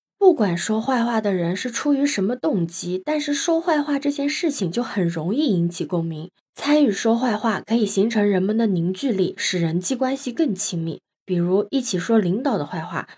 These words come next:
都是从领导的缺点开始，然后抖出很多平时在公司都没有听说过的事情，满足了大家窥探隐私的好奇心，同时呢，还能得到同伴的支持，获得了归属感。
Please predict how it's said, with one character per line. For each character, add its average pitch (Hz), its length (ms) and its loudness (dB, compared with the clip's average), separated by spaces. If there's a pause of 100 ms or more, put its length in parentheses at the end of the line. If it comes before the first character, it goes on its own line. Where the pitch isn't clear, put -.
(120)
都 392 160 6
是 320 120 2
从 220 260 -2
领 226 140 0
导 214 120 -2
的 - 80 -10
缺 302 240 -4
点 226 160 0
开 165 220 -8
始， - 240 -10 (240)
然 180 120 0
后 226 180 0
抖 180 180 -2
出 226 180 -4
很 214 200 -4
多 180 120 0
平 190 240 -4
时 202 160 -6
在 202 140 0
公 208 180 -2
司 226 200 -6
都 269 120 0
没 262 140 -2
有 254 80 2
听 277 240 -6
说 330 180 0
过 349 160 0
的 233 80 -2
事 165 160 -8
情， - 240 -8 (140)
满 180 260 0
足 180 160 0
了 233 120 2
大 247 200 -2
家 220 220 -4
窥 277 200 -2
探 254 220 -2
隐 180 180 0
私 - 220 -10
的 269 60 4
好 226 220 -2
奇 165 180 -8
心， 160 340 -6
同 202 220 -2
时 196 180 -2
呢， 220 160 0
还 220 160 -4
能 240 180 -2
得 196 180 0
到 240 120 2
同 208 240 -6
伴 254 160 -2
的 233 80 -2
支 285 240 -2
持， - 280 -6 (120)
获 220 200 0
得 180 140 -4
了 202 140 -2
归 294 240 2
属 285 180 -6
感。 - 180 -10